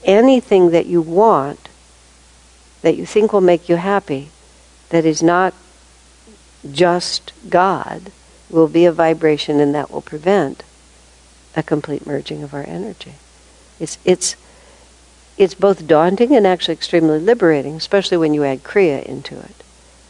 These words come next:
Because what, what the practice of Kriya does when you consciously run the energy through the chakras and up and down the spine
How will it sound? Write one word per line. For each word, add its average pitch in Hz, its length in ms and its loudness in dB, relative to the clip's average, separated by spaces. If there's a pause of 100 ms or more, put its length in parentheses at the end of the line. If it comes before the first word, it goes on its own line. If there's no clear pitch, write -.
(100)
Because 156 420 -2
what, 147 200 -2 (200)
what 156 140 -6
the - 60 -20
practice 156 440 -4
of 147 120 -14
Kriya 233 320 0
does 147 240 0
when 147 180 -2
you 143 60 -6
consciously 160 800 -4 (420)
run 175 320 2
the 147 160 0 (100)
energy 170 420 2
through 175 280 2
the 156 100 0
chakras 160 480 -4
and 147 140 -4
up 151 140 -6
and 139 100 -8
down 135 240 -4
the - 80 -16
spine 165 680 -4